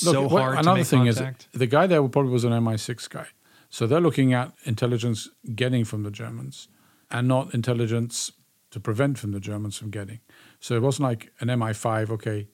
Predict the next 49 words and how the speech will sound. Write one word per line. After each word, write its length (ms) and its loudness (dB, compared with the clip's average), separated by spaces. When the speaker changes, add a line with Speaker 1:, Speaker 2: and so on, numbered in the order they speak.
Speaker 1:
this 160 -6
is 280 -6
something 340 -2
is 200 -4
trying 220 -6
to 100 -10
stop 300 -8
espionage. 680 -12
So 200 -2
they're 120 2
looking 300 2
at 80 2
it 120 0
as, 220 -6
well, 320 -6
what 160 -2
can 120 0
it 60 -2
be 120 0
good 200 -2
for 80 -10
the 100 -6
service? 540 -6
Can 160 -6
I 100 -2
send 300 0
him 160 0
into 180 -2
Germany? 440 0
No, 100 -8
this 180 -6
guy 120 2
doesn't 200 2
want 100 2
to 60 0
go 100 0
into 160 -6
Germany. 440 -10
So 280 0
it's, 180 -4
it's 180 -6
a 60 2
different 320 0
approach. 560 -2
Speaker 2:
Right. 360 -6
But 300 -4
you 100 -2
could 140 -6
still, 440 -2